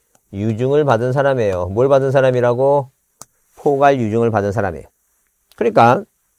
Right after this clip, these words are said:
자, 최초, 최초로 등록된 자. 자, 그다음에 돌아가시면 상속인. 이 사람한테 뭘 받은 사람? 포괄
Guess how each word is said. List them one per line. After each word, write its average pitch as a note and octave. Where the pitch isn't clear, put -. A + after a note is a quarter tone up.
자, G#2+
최초, F3
최초로 F3+
등록된 C3
자. F#2+
자, G2
그다음에 A2
돌아가시면 D3
상속인. A2
이 G#2+
사람한테 C#3+
뭘 B2
받은 B2+
사람? C3
포괄 D#3+